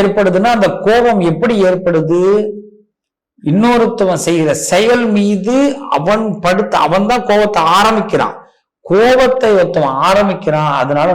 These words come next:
நாம கோபப்படுறோம். கோபப்படுத்துறான், அவன் சிரிச்சுக்கிட்டே நம்மள ரொம்ப வேதனைப்படுத்துறான். அதை பார்த்து நம்ம அப்படியே வக்கரமா கோபமாயிடுறோம். இப்போ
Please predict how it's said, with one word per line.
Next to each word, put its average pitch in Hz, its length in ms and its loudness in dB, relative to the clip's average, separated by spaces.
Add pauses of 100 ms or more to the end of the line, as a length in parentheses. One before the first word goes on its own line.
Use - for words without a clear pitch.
நாம 143 300 -4
கோபப்படுறோம். - 580 -6 (960)
கோபப்படுத்துறான், 196 960 -2 (680)
அவன் 127 220 -6
சிரிச்சுக்கிட்டே 240 720 -2 (100)
நம்மள 170 220 -2 (100)
ரொம்ப 220 300 -4 (120)
வேதனைப்படுத்துறான். 160 800 -2 (360)
அதை 165 160 0 (140)
பார்த்து 214 320 -4 (120)
நம்ம 160 180 -2
அப்படியே 220 400 -10 (220)
வக்கரமா 220 680 -2 (380)
கோபமாயிடுறோம். 139 680 -6 (960)
இப்போ 117 120 -14